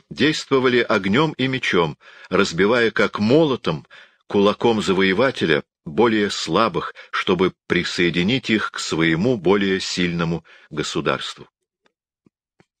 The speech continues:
Для Эразма коренная разница. Европа — это прежде всего духовная общность, не имеющая ничего общего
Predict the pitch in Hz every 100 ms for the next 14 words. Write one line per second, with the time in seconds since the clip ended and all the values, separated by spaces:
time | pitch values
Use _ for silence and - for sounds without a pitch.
0 | _ - 101 107 107 110 107 120 120 131
1 | 135 - - - _ - 113 110 110 110
2 | 123 123 120 110 90 76 - - - _
3 | - 82 90 87 107 160 - 78 - _
4 | - _ _ _ _ - 78 85 90 113
5 | 117 110 - - 104 107 104 - 85 85
6 | 110 107 104 104 - 110 120 - 87 -
7 | - - _ _ _ _ 95 95 95 101
8 | 107 104 - 104 95 90 - 98 98 -
9 | 123 143 - 98 78